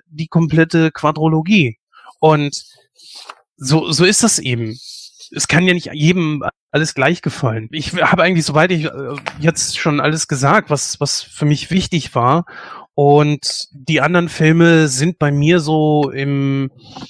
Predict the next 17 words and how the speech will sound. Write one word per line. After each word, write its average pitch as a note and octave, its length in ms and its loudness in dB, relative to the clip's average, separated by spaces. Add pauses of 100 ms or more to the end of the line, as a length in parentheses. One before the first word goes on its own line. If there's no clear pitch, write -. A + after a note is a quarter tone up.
(200)
End F3 280 2
achtziger, D#3+ 840 2
Anfang D3 840 -2
neunziger D3+ 460 0
Prozent F3+ 520 0
Bereich. B2+ 580 0 (720)
Und, C#3+ 480 0
äh, C#3 240 2
dieser D3 280 2
hier D#3+ 380 6 (420)
fällt D3+ 300 0
für - 120 -4
mich D#3 200 -2
halt C#3+ 160 4
eben C#3 320 -4
weit C3 280 0
ab. - 260 -4